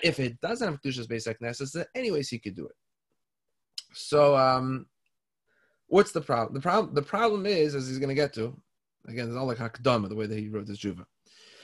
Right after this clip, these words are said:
Vehine, here it is. Um, sorry, I skipped the paragraph. V'lachein, mishum hachi haminig, now there he says the minig is based on this yesod,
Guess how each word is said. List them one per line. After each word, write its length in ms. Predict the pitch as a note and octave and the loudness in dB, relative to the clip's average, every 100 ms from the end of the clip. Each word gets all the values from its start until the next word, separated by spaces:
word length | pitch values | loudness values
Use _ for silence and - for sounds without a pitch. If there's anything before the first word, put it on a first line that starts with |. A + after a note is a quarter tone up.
| - | 2
Vehine, 460 | E3 F3 B3+ G3+ - _ _ _ _ _ | 6 8 8 6 2 _ _ _ _ _
here 220 | B2 E3 | 0 4
it 60 | C#3+ | 4
is. 100 | - - | 2 4
Um, 580 | D3 D3 C#3+ D3+ D3 C3 _ _ - | 8 10 8 6 0 -4 _ _ 2
sorry, 180 | C#3+ | 4
I 40 | A2+ | 4
skipped 200 | - C3 | 2 -4
the 60 | B2+ | 2
paragraph. 440 | B2 G#2+ - - _ _ _ _ - _ - | 2 2 -4 -10 _ _ _ _ -20 _ 6
V'lachein, 580 | G3 G3+ - B3 F3+ D3 | 8 8 8 8 8 6
mishum 340 | F3 - G#3+ | 4 6 8
hachi 480 | F#3+ - D4 C#4 C4+ | 8 8 8 8 4
haminig, 760 | F#3+ G3+ G3+ B3 F#3+ C#3+ F3 - | 6 4 6 6 6 4 2 -4
now 300 | D3+ F#3+ A#3 | 4 8 8
there 220 | D3+ D3 | 6 0
he 80 | D#3 | 0
says 180 | D#3+ D3+ | 0 0
the 80 | D#3+ | 2
minig 400 | F#3 C#4 B3+ E3 | 4 4 4 2
is 180 | D3+ | 0
based 400 | C#3 C3+ F3 A3 | -2 0 2 2
on 140 | F3+ F3 | 0 0
this 240 | F3 - | 0 -2
yesod, 720 | A2+ C#3 - - G3+ D3 A2 | -2 -2 0 2 4 4 2